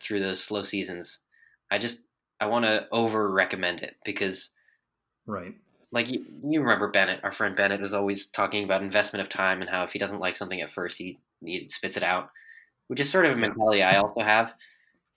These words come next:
Speaker 1: But, like, Breaking Bad is worth it. Breaking Bad should be the exception because it's, it's honestly, it's the best thing I've ever watched, or one of the best things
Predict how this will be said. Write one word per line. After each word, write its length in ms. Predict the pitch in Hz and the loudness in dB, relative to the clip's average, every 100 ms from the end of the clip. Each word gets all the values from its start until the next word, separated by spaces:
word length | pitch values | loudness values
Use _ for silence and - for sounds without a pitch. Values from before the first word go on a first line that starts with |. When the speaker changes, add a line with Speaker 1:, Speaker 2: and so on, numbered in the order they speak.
| _ _ _ _ _ | _ _ _ _ _
Speaker 1:
But, 180 | 110 101 | -2 2
like, 340 | 95 92 - - _ _ _ _ _ | 2 2 -2 -12 _ _ _ _ _
Breaking 280 | 123 123 120 | 0 2 4
Bad 220 | 101 98 | 4 4
is 120 | 92 92 | 2 -2
worth 240 | 85 - | -6 -6
it. 200 | - 101 | -10 -4
Breaking 240 | 110 107 101 | -2 0 4
Bad 160 | 98 92 | 4 4
should 180 | 101 | -2
be 100 | 95 | -4
the 80 | 85 | -4
exception 460 | 82 - - - - | -4 -4 -6 -8 -14
because 240 | 80 95 92 | -8 -6 -6
it's, 280 | 90 - - | -8 -12 -8
it's 260 | 104 - - | -6 -6 -2
honestly, 400 | 101 101 - 95 | 0 2 -2 -6
it's 200 | - - _ | -8 -16 _
the 60 | 101 | -2
best 220 | 95 92 | -2 -2
thing 160 | 92 85 | -4 -6
I've 80 | 85 | -8
ever 180 | 82 80 | -8 -8
watched, 340 | 82 - - - - - _ - | -6 -6 -8 -16 -20 -20 _ -6
or 120 | 95 | 0
one 140 | 101 | 2
of 60 | 90 | 0
the 80 | 87 | -2
best 220 | - | -4
things 100 | 117 | -4